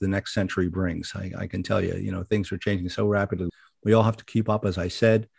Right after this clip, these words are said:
but I think that what we did learn, we're applying, and it, the automotive industry, if nothing else, has been adaptable over the last hundred years. And I think we're gonna see that continue. Well, this has been enlightening. We look forward to seeing all of your presentations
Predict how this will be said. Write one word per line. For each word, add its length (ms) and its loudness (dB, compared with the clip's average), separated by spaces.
but 160 4
I 100 4
think 320 0
that 260 4
what 200 6
we 100 6
did 240 8
learn, 340 4
we're 180 2
applying, 600 2
and 480 0
it, 320 0
the 140 4
automotive 380 6
industry, 460 2
if 160 0
nothing 400 4
else, 260 2
has 180 -2
been 160 0
adaptable 680 -2
over 200 2
the 80 2
last 260 2
hundred 320 2
years. 280 2
And 60 -4
I 60 -2
think 140 -4
we're 80 -4
gonna 160 -2
see 200 -2
that 220 -4
continue. 520 -6
Well, 280 10
this 200 6
has 140 4
been 180 4
enlightening. 600 4
We 140 4
look 260 4
forward 300 2
to 40 -4
seeing 320 2
all 200 2
of 100 2
your 80 4
presentations 880 -2